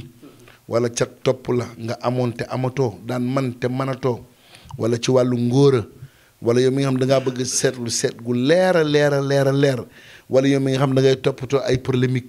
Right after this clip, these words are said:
këyit. Yow mi nga xamante ne que bëgg nga samp sa business mu dox, wool Sëñ Fall Dramé ci numéro yi. Incha Allahu, euh, doo ko rëccu. Suñu mbokk Gambien yi nag, ñu ngi leen nuyu baax baax, ndax gis nañu taxawaay bu rafet bi ngeen am seen diggante ak sëriñ bi. Vraiment, moo xam ñu nekk Suède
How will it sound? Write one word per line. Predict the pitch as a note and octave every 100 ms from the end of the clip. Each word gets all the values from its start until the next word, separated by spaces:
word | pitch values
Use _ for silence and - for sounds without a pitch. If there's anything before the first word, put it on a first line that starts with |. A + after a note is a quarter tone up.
| -
këyit. | E3 D3 D3+ - - - - -
Yow | B2+
mi | C3
nga | C#3 C3+
xamante | D3 C#3 B2 C3+
ne | C3
que | B2+
bëgg | B2 C3+ C3+
nga |
samp | B2 C3+ B2+
sa | - C3+
business | A#2 B2 B2 A2
mu | A#2
dox, | C#3+ F3+ G3
wool | E3+ E3+
Sëñ | - C3+ A#2+
Fall | B2 A#2
Dramé | A#2 A2+ A2+ B2+
ci | A#2
numéro | A2+ A2 G#2
yi. | G2+ - - - -
Incha | C#3 C3 C#3
Allahu, | B2+ A#2+ B2 - A2+
euh, | A#2+ A#2+ G2+ A2
doo | B2 C3
ko | C3
rëccu. | A#2+ - G#2+ - - -
Suñu | D#3 D#3
mbokk | D#3 D3
Gambien | C3+ C3+ C3+ B2+
yi | A#2+
nag, | B2+
ñu | A#2
ngi | B2+
leen | B2+ A#2+
nuyu | A#2+ A2+
baax | G#2 A2+ A2
baax, | A2+ G#2+
ndax | G#2+ A2+ G#2+
gis | A2+ A#2
nañu | A2+
taxawaay | A2 A2+ A2 G#2+
bu | G2+
rafet | A#2 A#2 A2
bi | A2
ngeen | A2+
am | G#2+
seen | A2+ G#2+ G#2
diggante | G#2+ G#2+ E2+
ak | G2+
sëriñ | - C3+ B2+
bi. | B2+ - - - - - - -
Vraiment, | A#2 C3 B2+ A#2+
moo | B2
xam | B2 C3 B2
ñu | B2
nekk | A#2+ A#2+
Suède | - - A#2+